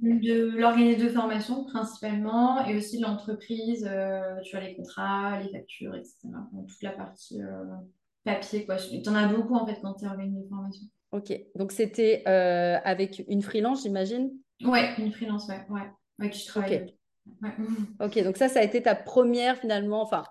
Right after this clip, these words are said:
Speaker 2: t'as, comme
Speaker 1: Ouais.
Speaker 2: tu dis, t'avais déjà, euh, délégué un petit peu la partie cours, mais finalement, t'as arrêté, t'as repris toute la livraison.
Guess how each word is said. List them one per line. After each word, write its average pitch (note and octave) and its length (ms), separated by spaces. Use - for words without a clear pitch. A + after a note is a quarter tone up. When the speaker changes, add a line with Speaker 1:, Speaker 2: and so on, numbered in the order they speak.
Speaker 2:
t'as, G3 260
comme - 220
Speaker 1:
Ouais. - 80
Speaker 2:
tu A3 80
dis, G#3 140
t'avais F#3 220
déjà, F#3+ 560
euh, E3+ 60
délégué F#3+ 360
un F#3+ 120
petit F#3+ 140
peu G3 140
la F3+ 140
partie F3 340
cours, G#3 240
mais F3 220
finalement, F#3 320
t'as F#3 160
arrêté, G3 340
t'as A3+ 120
repris F#3 260
toute G3 180
la F#3+ 80
livraison. F3+ 540